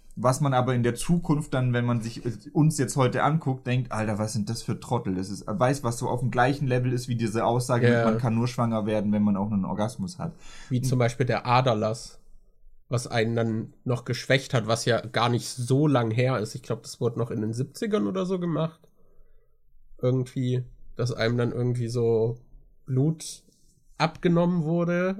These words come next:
Speaker 2: oder sowas. Und das ist sogar gefährlich gewesen irgendwie.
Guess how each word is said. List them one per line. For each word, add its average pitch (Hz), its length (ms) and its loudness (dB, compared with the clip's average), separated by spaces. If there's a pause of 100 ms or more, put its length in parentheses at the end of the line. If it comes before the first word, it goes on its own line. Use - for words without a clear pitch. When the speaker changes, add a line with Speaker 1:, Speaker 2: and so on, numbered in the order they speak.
Speaker 2:
oder 170 240 0
sowas. 175 600 -2 (680)
Und 127 140 0
das 127 200 -4
ist - 220 -6
sogar 143 240 2
gefährlich 143 640 0
gewesen 170 460 0
irgendwie. 165 680 0